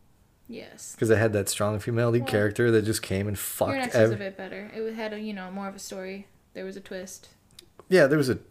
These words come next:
Speaker 2: twisty twist, but, like, there was also s-, a slight twist in this one too. Because the husband was a piece of shit after all.
Speaker 1: Right. That was the, that's the only, like, thing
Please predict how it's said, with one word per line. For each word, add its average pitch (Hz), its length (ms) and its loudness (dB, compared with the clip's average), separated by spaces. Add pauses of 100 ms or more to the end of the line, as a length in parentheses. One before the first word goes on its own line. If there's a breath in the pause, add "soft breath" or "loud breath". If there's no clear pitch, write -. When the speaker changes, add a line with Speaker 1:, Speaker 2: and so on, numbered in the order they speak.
Speaker 2:
twisty - 360 -10
twist, - 500 -6
but, 107 200 4
like, 107 280 2
there 185 100 0
was 156 100 2
also 123 380 4
s-, - 300 -8
a 117 60 2
slight 98 320 0
twist - 340 -6
in 85 120 -6
this 82 180 -8
one 82 140 -8
too. 90 300 -4 (2500 soft breath)
Because 175 240 6
the 101 80 6
husband 104 280 2
was 101 100 -2
a 104 60 -6
piece 113 180 -8
of - 80 -10
shit 151 180 -6
after 170 320 -6
all. 78 200 -4 (1200 soft breath)
Speaker 1:
Right. 262 260 2
That 240 100 2
was 302 100 0
the, - 200 -2
that's 254 260 2
the - 260 0
only, 247 760 -2
like, 196 420 -6 (320)
thing 202 480 -6